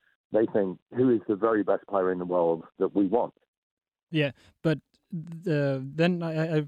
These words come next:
Speaker 2: I'm quite happy that you came into, into this, uh, transfer window, uh, actually, because I would like to talk, talk about, uh, the Ferran Torres, uh, transfer, because it seems very odd to me that you can buy a player for fifty-five million euros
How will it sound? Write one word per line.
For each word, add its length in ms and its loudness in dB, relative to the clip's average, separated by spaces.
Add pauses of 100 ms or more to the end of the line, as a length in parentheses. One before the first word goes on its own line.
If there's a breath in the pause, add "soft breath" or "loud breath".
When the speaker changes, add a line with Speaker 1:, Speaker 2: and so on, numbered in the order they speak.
(120)
Speaker 2:
I'm 420 0
quite 280 0
happy 260 -2
that 220 -4
you 80 -4
came 200 -2
into, 320 -2
into 240 -2
this, 320 -4
uh, 140 -4
transfer 380 -4
window, 440 -8 (160)
uh, 240 -6
actually, 340 -8
because 360 -6
I 120 -2
would 120 0
like 220 0
to 120 -14
talk, 240 -4 (580)
talk 200 0
about, 380 -2
uh, 260 -2
the 320 -4
Ferran 360 -2
Torres, 440 0
uh, 320 -4
transfer, 380 -4
because 340 -6
it 100 -4
seems 380 2
very 260 2
odd 280 0
to 140 -4
me 200 0
that 180 -6
you 60 -6
can 160 -4
buy 360 0 (320 loud breath)
a 60 -8
player 320 -2
for 400 -8 (360)
fifty-five 720 0
million 380 4
euros 480 0